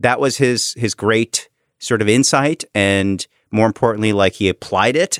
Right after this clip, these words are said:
in real world terms and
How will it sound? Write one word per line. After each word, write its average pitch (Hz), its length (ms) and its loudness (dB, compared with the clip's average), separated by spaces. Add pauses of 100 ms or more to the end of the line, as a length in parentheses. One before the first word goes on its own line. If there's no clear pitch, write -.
in 98 160 2
real 104 200 2
world 98 260 2
terms 127 600 -4 (440)
and 98 440 2